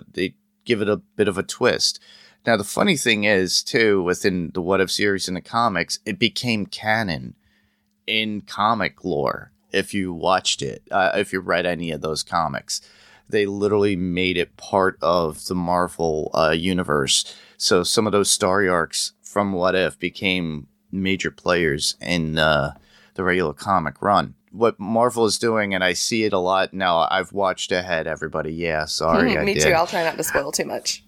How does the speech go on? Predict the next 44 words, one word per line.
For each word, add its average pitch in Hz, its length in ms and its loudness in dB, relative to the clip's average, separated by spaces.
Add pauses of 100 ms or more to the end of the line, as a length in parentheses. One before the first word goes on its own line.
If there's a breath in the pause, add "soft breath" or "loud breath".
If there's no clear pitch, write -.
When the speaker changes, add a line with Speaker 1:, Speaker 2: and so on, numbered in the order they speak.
(120)
Speaker 1:
But 127 360 0
I'm 143 160 2
not 170 160 0
gonna 156 180 6
spoil 107 480 2
anything 110 380 0
'cause 110 240 2
these 175 240 -2
are - 20 -10
pretty 160 240 -2
much 113 260 2
episodically, 101 760 2
so 90 320 2
they're, 95 420 2 (320)
they're 101 220 0
not 98 640 -2 (520)
part 110 300 0
of 95 120 -2
a 92 80 2
whole 98 320 0
story 98 880 -2
completely, 92 1300 -2
if - 200 2
you 85 80 0
Speaker 2:
Yet. - 40 -4
Speaker 1:
think 78 320 -2
Speaker 2:
At - 100 0
least 190 100 0 (140)
Speaker 1:
about - 20 2
Speaker 2:
not 208 120 2
these 208 180 -4
two 220 320 -2
early 165 360 0
episodes, 147 560 -2
so 170 100 2
we 170 80 2
can 196 180 -6
kind 165 180 0
of 165 80 -2
manage 147 560 0
to 180 120 -4
not 160 400 0
discuss - 500 -4
the - 180 0